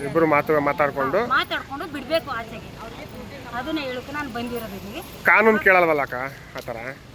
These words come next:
Speaker 2: ಕಾನೂನು ಕೇಳಲ್ಲ ಅಂದ್ರೆ ಅವ್ರ ಅಪ್ಪನೇ ನಾನು ಒಪ್ಪಲ್ಲ, ನಾನ್ ಬೇಕು, ನಾನು ಹೊರಗಡೆನೆ ಬೇ-, ತರ್ಬೇಕು ಅವ್ರನ್ನ ಅಂದ್ರೆ ಅವ ನನಗ್ ಬೇಕು, ದರ್ಶನ್ ನನಗ್ ಬೇಕು, ದರ್ಶನ್ ನನಗ್ ಬೇಕು, ನನ್ಗೋಸ್ಕರ ಅವ್ರ ಹಿಂದಿನವ್ರು ಬೇಕು, ಅವ್ರ ಅಪ್ಪ ಕೊಲೆ ಆದವ್ರ ಅವಪ್ಪ ಬೇಕು ಅಂದ್ರೆ ಅವ್ರಿಗೆ ನಾನು ಕರೆಸ್ತೀನಿ.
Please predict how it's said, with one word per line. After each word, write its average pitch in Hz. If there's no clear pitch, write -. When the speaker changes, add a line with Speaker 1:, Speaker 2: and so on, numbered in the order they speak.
Speaker 2:
ಕಾನೂನು 339
ಕೇಳಲ್ಲ 392
ಅಂದ್ರೆ 381
ಅವ್ರ 339
ಅಪ್ಪನೇ 370
ನಾನು 359
ಒಪ್ಪಲ್ಲ, 339
ನಾನ್ 320
ಬೇಕು, 320
ನಾನು 349
ಹೊರಗಡೆನೆ 330
ಬೇ-, 294
ತರ್ಬೇಕು 285
ಅವ್ರನ್ನ 302
ಅಂದ್ರೆ 285
ಅವ 269
ನನಗ್ 311
ಬೇಕು, 262
ದರ್ಶನ್ 349
ನನಗ್ 302
ಬೇಕು, 226
ದರ್ಶನ್ 349
ನನಗ್ 320
ಬೇಕು, 311
ನನ್ಗೋಸ್ಕರ 370
ಅವ್ರ 359
ಹಿಂದಿನವ್ರು 339
ಬೇಕು, 302
ಅವ್ರ 311
ಅಪ್ಪ 339
ಕೊಲೆ 294
ಆದವ್ರ 330
ಅವಪ್ಪ 302
ಬೇಕು 285
ಅಂದ್ರೆ 285
ಅವ್ರಿಗೆ 285
ನಾನು 294
ಕರೆಸ್ತೀನಿ. 320